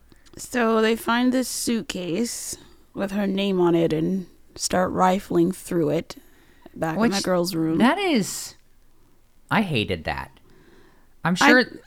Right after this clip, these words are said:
Speaker 2: I, sorry. Go
Speaker 1: I was
Speaker 2: ahead.
Speaker 1: just gonna say, I think they must have been told to do that, because why else would you do that?
Speaker 2: Right. I did, I did, uh,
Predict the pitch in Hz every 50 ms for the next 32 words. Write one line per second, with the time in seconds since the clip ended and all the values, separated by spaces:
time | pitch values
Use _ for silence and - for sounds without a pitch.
0 | - - - - - 170 - - - - - - - 117 104 101 104 - - -
1 | _ _ _ - - - 262 277 - 302 285 277 262 254 247 233 240 226 220 214
2 | 208 202 - - 220 214 233 214 202 190 185 190 190 - - 180 165 151 156 160
3 | 156 180 - 143 139 127 127 - - - _ - - - - - 151 139 135 135
4 | 131 127 120 - 139 - - 175 175 170 170 170 170 160 156 156 156 170 - -
5 | - - - - - - - _ - - _ _ - _ _ - - _ _ _
6 | - _ - - - 87 82 - 78 - 120 120 - - 90 67 62 - - _
7 | - - - - - - - - - - - - - 127 123 113 107 107 101 120
8 | 127 127 127 135 131 131 131 123 - - - 120 123 123 127 135 127 127 123 117
9 | 120 117 110 104 101 98 95